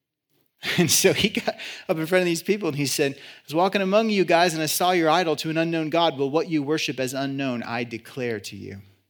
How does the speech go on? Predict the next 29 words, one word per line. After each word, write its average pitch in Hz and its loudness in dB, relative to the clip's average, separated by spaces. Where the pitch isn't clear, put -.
And 120 -4
then 117 -2
he 113 -4
says 110 -6
this, 117 -4
verse 120 -6
twenty-four, 120 -4
Acts 120 -2
seventeen 131 -2
twenty-four, 139 0
"The 131 0
God 156 6
who 165 -2
made 151 2
the 143 0
world 156 2
and 135 0
all 160 6
things 151 -2
in 147 2
it, 120 -2
since 160 0
he 185 6
is 135 4
Lord 156 4
of 139 -2
heaven 165 0
and 143 -4
earth, 156 0